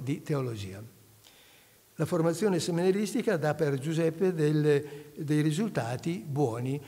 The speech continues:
non è la cima, non è il più bravo in assoluto, però ha anche lui diversi ottimi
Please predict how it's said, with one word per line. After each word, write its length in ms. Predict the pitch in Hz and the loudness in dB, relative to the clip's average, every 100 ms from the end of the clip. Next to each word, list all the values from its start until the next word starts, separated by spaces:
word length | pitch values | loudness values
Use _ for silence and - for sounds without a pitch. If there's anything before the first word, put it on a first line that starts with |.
| - | -8
non 280 | 220 202 196 | -2 2 4
è 240 | 160 135 131 | 2 2 0
la 160 | 139 | -2
cima, 440 | - 175 147 139 135 | 0 0 2 2 0
non 200 | 156 175 | 0 0
è 60 | |
il 160 | 156 127 | 0 -2
più 160 | 151 | -2
bravo 340 | 131 139 135 127 | -2 0 -2 -2
in 120 | 123 | -4
assoluto, 520 | 123 - 131 123 120 | -4 -4 -4 -4 -6
però 480 | 117 156 156 139 160 | -2 2 4 4 0
ha 100 | 156 | 0
anche 220 | 143 170 | -2 0
lui 160 | 156 156 | 2 2
diversi 640 | 131 147 139 120 - 123 - | 2 0 -2 -4 -8 -8 0
ottimi 540 | 147 151 190 202 | 0 0 0 2